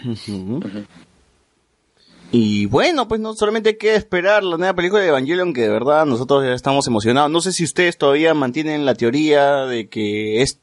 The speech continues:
Speaker 1: el rebuild de, de Evangelion es secuela de The End of Evangelion, o ya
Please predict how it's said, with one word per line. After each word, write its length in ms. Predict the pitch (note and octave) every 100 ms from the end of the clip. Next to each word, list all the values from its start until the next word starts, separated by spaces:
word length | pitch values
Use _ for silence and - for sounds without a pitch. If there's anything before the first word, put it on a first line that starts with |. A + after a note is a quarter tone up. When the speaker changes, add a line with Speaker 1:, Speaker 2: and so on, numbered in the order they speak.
| _
Speaker 1:
el 200 | B2+ B2
rebuild 640 | A#2 A#2+ C#3 E3 D#3+ D#3 D3
de, 240 | C3+ A2+ - G#2+ -
de 280 | - - A2
Evangelion 560 | A2 A2 B2+ C#3 C#3 C3+
es 500 | C#3 C3+ - - -
secuela 640 | - A#2+ C#3+ D3 D3 C3+ B2
de 320 | G#2+ G#2 G2+
The 180 | A2 B2+
End 120 | C3+
of 120 | C3
Evangelion, 720 | B2 A2 G#2+ A#2 C#3 D3 C#3+
o 100 | G#2
ya 500 | G#2 A#2 A#2 A2+ A2